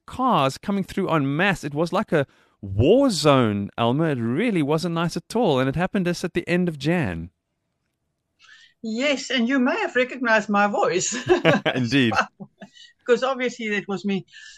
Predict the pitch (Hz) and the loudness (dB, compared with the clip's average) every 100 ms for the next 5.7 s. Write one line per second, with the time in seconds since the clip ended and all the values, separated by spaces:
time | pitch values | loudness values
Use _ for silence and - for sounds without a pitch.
0 | _ 196 202 202 202 214 220 214 185 190 | _ 2 4 2 0 0 4 4 2 0
1 | 214 208 226 175 - 196 208 196 170 180 | 0 0 -4 -4 -2 -4 -2 -2 0 0
2 | 190 185 175 - 185 175 165 160 - - | 4 4 2 0 0 2 2 0 -4 -10
3 | 180 165 156 156 165 160 160 165 - 170 | 0 4 4 4 2 0 -4 -8 -6 -4
4 | 160 147 - 202 196 170 147 196 190 175 | -2 -4 0 2 4 2 0 2 4 2
5 | - - 175 190 160 180 180 | 0 0 0 -2 2 2 2